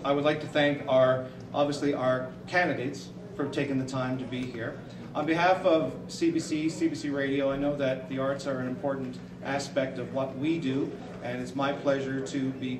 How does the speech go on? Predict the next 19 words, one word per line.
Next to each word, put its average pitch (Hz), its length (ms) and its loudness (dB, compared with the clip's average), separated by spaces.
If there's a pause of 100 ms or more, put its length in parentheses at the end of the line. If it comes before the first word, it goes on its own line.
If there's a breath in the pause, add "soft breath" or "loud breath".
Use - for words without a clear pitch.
part 156 320 2
of 135 200 -6
this 123 300 -8 (120)
debate 120 400 -6
and 123 240 -8
this 123 140 -10
discussion 131 560 -6
today. 117 380 -6 (280 loud breath)
And 127 160 -2
hopefully 190 640 2 (280 loud breath)
you 139 120 0
can 143 160 2
join 143 240 4
in 135 80 2
that 135 160 0
discussion 135 600 -2
with, 123 240 -6
uh, 123 240 0 (120)
obviously 131 540 -4